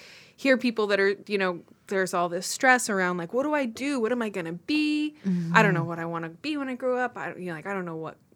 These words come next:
Speaker 1: to go into. I don't know what to study." And that's
Speaker 2: Right.
Speaker 1: a, that's an overwhelming feeling of just,
Speaker 2: Mm-hmm.
Speaker 1: like, not knowing, like, who, you know.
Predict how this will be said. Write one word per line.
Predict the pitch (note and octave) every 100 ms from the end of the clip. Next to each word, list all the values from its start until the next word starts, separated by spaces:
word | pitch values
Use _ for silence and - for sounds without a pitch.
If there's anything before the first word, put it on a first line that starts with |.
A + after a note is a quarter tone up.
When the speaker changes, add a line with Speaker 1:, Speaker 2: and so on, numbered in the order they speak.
| _
Speaker 1:
to | -
go | D#3 D3+ D#3
into. | C#4 D4+ - C4+
I | F#3
don't | E3+
know |
what | D3+ D3+
to |
study." | F3 - D4+ D#4+ D4
And | A3
that's | C#4 A#4+ -
Speaker 2:
Right. | F3+ F3 D#3+ D#3 D3
Speaker 1:
a, |
that's | C#5 -
an | A3+ -
overwhelming | - G#3+ F#3+ F3 E3 E3 D#3+
feeling | D#3+ D#3 D#3 - E2+ F3 F3
of | E3+
just, | E3+ F#3 F3
Speaker 2:
Mm-hmm. | E3
Speaker 1:
like, | E3 E3
not | F3 F3+ D#3 -
knowing, | G3 G3+ F4 E4 D4+ _ _ _ _ _ _ _ _ _
like, | E3+ - -
who, | F3+ A#3
you | A#3+
know. | F#3+